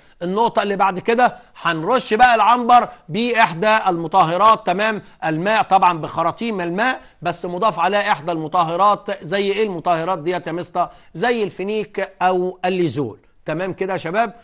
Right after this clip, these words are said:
أعتقد كده بناخد الخطوات كده مع بعض واحدة واحدة، وأعتقد الدنيا ماشية، لأن كلام بسيط وكلام سهل جدا.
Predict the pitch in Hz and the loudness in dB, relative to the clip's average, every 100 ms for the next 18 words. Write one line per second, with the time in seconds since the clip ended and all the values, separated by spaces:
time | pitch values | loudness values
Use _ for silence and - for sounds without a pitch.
0 | _ - 147 185 175 - 180 160 180 180 | _ -4 -2 -4 -6 -8 -8 -6 -6 -6
1 | 156 - 143 170 196 190 185 156 147 190 | -8 -10 -6 -6 -6 -6 -4 -2 0 0
2 | 170 185 151 185 214 196 226 - - - | 0 -2 -2 2 2 2 -2 -2 -20 -8
3 | 165 196 147 - 180 196 - 147 180 190 | -2 0 0 -2 -4 -6 -6 -6 -2 -2
4 | 170 196 - 202 240 247 - 214 220 190 | -4 -4 -4 -4 -4 -6 -2 -2 -2 -4
5 | - 208 180 170 190 202 160 - - 214 | -6 -8 -8 -4 -4 -4 -10 -18 -4 0
6 | 196 180 208 180 208 196 | 0 0 -2 -2 -4 -6